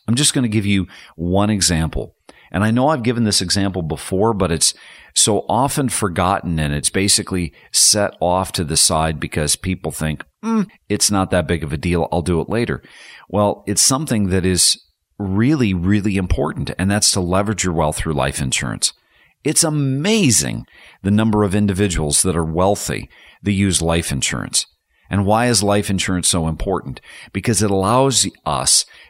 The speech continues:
to leverage our dollars. It allows you to leverage your dollars. Think about it. If you have life insurance, and let's say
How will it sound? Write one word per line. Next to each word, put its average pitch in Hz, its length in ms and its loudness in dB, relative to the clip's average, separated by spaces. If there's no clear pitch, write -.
to 107 120 -2
leverage 101 560 2
our 98 140 2
dollars. 98 460 0
It 95 80 -2
allows 95 420 2
you 120 360 4
to - 120 -2
leverage 73 360 -2
your 71 100 -6
dollars. 52 340 -4
Think 220 160 -2
about 55 280 -2
it. - 100 -14
If 101 160 -4
you 196 80 2
have 196 100 2
life 110 380 2
insurance, 67 640 -2
and 110 120 0
let's 120 180 2
say 98 340 2